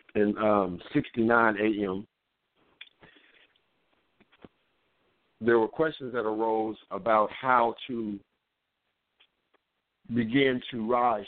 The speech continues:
spiritually. What were some of the things that could be done? And we got into speaking about, you know, the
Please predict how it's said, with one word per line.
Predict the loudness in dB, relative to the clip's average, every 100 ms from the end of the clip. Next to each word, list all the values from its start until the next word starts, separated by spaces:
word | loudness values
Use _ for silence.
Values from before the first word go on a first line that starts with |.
| -12
spiritually. | -6 -6 -6 -12 -20 _ _ _ _ _ -20 -18 -20 _ _ _
What | 0 2 2
were | -4 -6
some | -6
of | -4
the | -6 -2
things | 0 2 0
that | -6
could | -8 -8
be | -2
done? | 2 4 4
And | 0
we | -2
got | 0 2 2
into | -4 -8 -18
speaking | -6 -6 -4 -6
about, | 0 0 0 -6 -20 -20 -20 -20 -20 _ _ 0
you | 2
know, |
the | 2